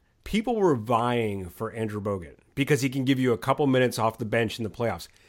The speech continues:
They could have gotten something for Bogut's contract, but, but Brian Colangelo put himself in a position where he couldn't do anything with it. He, the deadline was over. He couldn't hold on to him. It was either hold him or release him.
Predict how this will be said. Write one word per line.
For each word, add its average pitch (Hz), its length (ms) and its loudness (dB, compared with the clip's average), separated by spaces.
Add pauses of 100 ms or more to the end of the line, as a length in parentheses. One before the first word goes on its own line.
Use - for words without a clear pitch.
(580)
They 147 160 4
could 185 200 2
have 170 160 4
gotten 131 420 0
something 131 720 0
for 117 200 0
Bogut's 110 480 2
contract, 113 460 -6
but, 120 160 -6 (260)
but 135 220 4 (260)
Brian 143 300 4
Colangelo 139 580 0
put 127 120 -6
himself 127 400 -2
in 127 60 -2
a 113 60 -2
position 113 440 -4
where 107 100 -2
he 104 100 -6
couldn't 117 280 -4
do 117 240 -4 (100)
anything 123 560 0
with 107 140 -2
it. 90 180 -12 (240)
He, 143 320 0
the 120 120 -2
deadline 139 500 4
was 117 140 2
over. 185 380 2 (320)
He 131 140 -2
couldn't 139 300 0
hold 120 200 4
on 127 200 4
to 143 80 6
him. 147 200 2 (120)
It 156 80 2
was 135 160 4
either 123 180 4
hold 131 240 6
him 190 160 4
or 165 240 2
release 123 320 2
him. 80 140 -14